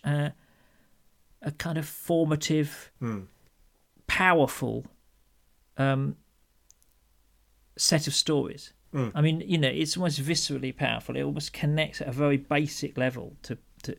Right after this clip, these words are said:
Speaker 1: to, to our humanity. Um, and that's why I think people respond to it. It has so much emotion in it, so much, so many great,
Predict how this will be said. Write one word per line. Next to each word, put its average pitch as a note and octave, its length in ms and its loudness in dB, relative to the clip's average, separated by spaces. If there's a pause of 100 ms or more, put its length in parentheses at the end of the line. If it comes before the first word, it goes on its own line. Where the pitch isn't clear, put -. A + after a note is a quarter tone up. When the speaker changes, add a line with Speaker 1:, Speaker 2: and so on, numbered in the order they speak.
(220)
Speaker 1:
to, - 180 -8 (160)
to A#2 180 -2
our A2+ 140 -2
humanity. A#2 640 -10 (500)
Um, C#3 280 4
and D3+ 180 2
that's D3+ 200 0
why D#3 100 2
I D3 40 2
think D3+ 180 -6
people C#3+ 240 -2
respond D3+ 520 0
to - 120 -4
it. - 20 -4
It C3+ 60 -4
has D3+ 180 0
so - 180 0
much E3 220 -2
emotion D3 480 0
in C#3+ 120 0
it, C#3 120 -4
so D#3+ 140 -2
much, D#3 180 -2 (240)
so - 160 0
many C4 160 4
great, D#3 340 6